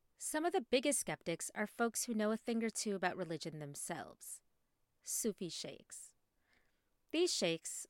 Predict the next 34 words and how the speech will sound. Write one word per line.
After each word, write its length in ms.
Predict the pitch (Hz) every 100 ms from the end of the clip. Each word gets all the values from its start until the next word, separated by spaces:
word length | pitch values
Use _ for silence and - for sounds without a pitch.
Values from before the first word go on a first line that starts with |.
| -
or 240 | 208 190 185
leaders, 580 | 233 262 170 156 - -
are 100 | 220
often 300 | 202 247 330
sought 280 | 302 208 175
out 140 | 180
for 120 | - 185
help 240 | 160 160
with 100 | 175
things 300 | - 180 175
like 160 | 180 170 -
domestic 520 | 202 233 240 - 160
problems 520 | 160 143 151 151 - - -
or, 420 | 180 170 170 170 - -
you 80 | 180
know, 200 | 175 175 208
health 300 | - 247 -
issues 400 | 156 160 147 -
for 160 | 170
which 200 | 165 156
people 200 | 185 180
want 200 | 175 175
spiritual 420 | - 185 170 185
guidance, 480 | 170 170 156 - - -
that 220 | - -
kind 180 | - 156
of 80 | 160
thing. 220 | - - _ _ _ _ _ _ _ _ _ _ _ _
But 120 | - 262
as 160 | 254
one 180 | 247 330
sheikh 320 | 320 233 233
told 220 | - 175
Nasreen, 540 | 175 180 - 151 143